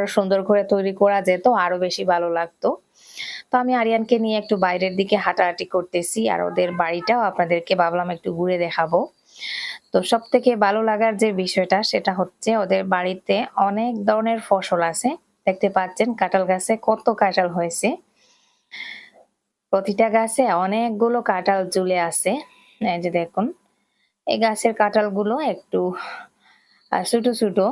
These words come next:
আর এই যে দেখুন, আরো একটা কাঁঠাল গাছ, তো এই গাছে অনেক কাঁঠাল হয়েছে। তো এত ভালো লাগছিল, কি বলবো, আসলে এই, আহ, ন্যাচারাল জিনিসগুলো ফলের গাছ, এইসব দেখতে আমার বেশি ভালো লাগে।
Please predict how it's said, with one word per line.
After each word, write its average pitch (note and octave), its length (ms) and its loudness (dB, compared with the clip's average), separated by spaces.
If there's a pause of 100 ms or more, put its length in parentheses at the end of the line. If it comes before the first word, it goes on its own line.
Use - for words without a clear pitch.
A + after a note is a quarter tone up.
(580)
আর F#3+ 300 -2
এই A3 180 0
যে A3+ 100 -2
দেখুন, A3 360 0
আরো F#3 260 0
একটা F#3 240 0
কাঁঠাল F#3 380 0
গাছ, F3+ 280 0 (1500)
তো - 40 2
এই G3 120 0
গাছে G3+ 300 0 (140)
অনেক F#3 340 -2
কাঁঠাল F#3 360 2
হয়েছে। F3+ 440 -2 (920)
তো - 40 -2
এত G3 200 2
ভালো A3+ 300 2
লাগছিল, G#3 560 0 (160)
কি A3 160 0
বলবো, F3 400 2 (300)
আসলে G3 400 -2 (180)
এই, F#3 220 0 (220)
আহ, F#3+ 160 -2
ন্যাচারাল G3+ 600 0
জিনিসগুলো F#3 640 -4 (880)
ফলের F#3+ 300 2
গাছ, E3+ 420 0
এইসব G#3+ 400 0
দেখতে G3+ 340 0
আমার G3 260 0
বেশি G3 280 -2
ভালো F#3 240 2
লাগে। F3+ 420 -2